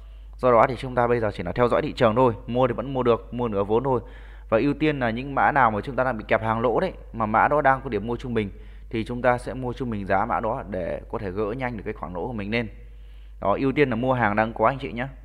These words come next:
Anh chị nào đang kẹp hàng lỗ thì ưu tiên mua hàng đang có. Đó, và chỉ đánh nửa vốn ở điểm này. Chờ khi nào thị trường có tích, sự tích lũy lại thì chúng ta mua, sẽ mua tối đa sau.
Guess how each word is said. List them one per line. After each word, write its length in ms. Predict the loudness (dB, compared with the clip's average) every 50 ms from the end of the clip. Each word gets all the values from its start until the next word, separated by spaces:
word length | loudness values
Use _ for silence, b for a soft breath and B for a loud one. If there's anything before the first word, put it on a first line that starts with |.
| b b b b b b b b
Anh 160 | 2 2 2 2
chị 140 | 0 0
nào 120 | 0 2 4
đang 140 | 4 4 4
kẹp 180 | 2 2 4
hàng 180 | 4 2 2 2
lỗ 140 | 2 0 0
thì 120 | 2 2
ưu 100 | 2 4
tiên 200 | 4 4 2 4
mua 120 | 4 4
hàng 220 | 6 8 6 6 6
đang 140 | 4 2 2
có. 260 | 4 6 6 6 4 2 -8 -18 -18 -20 -18 -18 b b b b b b b b
Đó, 200 | 2 4 4 6
và 200 | 8 8 8 8
chỉ 140 | 8 6 4
đánh 200 | 4 4 4 2
nửa 140 | 2 2 2
vốn 200 | 4 2 2 2
ở 60 | 0
điểm 180 | -2 -2 0 0
này. 240 | 0 0 0 -4 -8 -14 b b b b b b b b b b b 4
Chờ 240 | 8 10 12 12 10
khi 120 | 8 6
nào 120 | 2 2 2
thị 100 | 2 0
trường 180 | -2 -4 -4
có 80 | -4 -4
tích, 140 | -6 -6 -8 -10
sự 180 | -10 -10 -8 -8
tích 160 | -8 -6 -4
lũy 80 | -2
lại 180 | -2 -2 -2 -4 -6
thì 140 | -8 -8 -6
chúng 160 | -6 -6 -2
ta 120 | -2 -2
mua, 220 | -2 -2 -4 -6 -6
sẽ 200 | -6 -8 -10 -8
mua 160 | -8 -6 -4
tối 140 | 0 2 4
đa 160 | 4 4 4
sau. 240 | 4 4 2 2